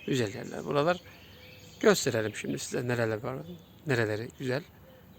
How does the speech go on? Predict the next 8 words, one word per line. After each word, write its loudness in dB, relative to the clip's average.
Bakalım 6
arkadaşlar. -12
Bu 2
gördüğünüz 8
köprü 4
orijinal 10
değil 12
arkadaşlar. -2